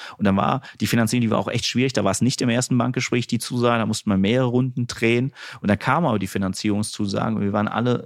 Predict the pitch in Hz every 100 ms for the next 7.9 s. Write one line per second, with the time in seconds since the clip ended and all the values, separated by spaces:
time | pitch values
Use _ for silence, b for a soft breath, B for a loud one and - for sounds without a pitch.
0 | 113 110 117 139 127 143 - 110 120 202
1 | B B B 135 B 113 110 110 110 -
2 | b b b b _ _ - 104 113 143
3 | 139 - - 117 160 - 107 95 92 -
4 | - _ _ _ _ _ _ _ - 90
5 | 82 90 95 104 107 98 - 87 101 113
6 | 98 - - 90 - 95 113 - 98 -
7 | 117 143 107 - 95 92 92 90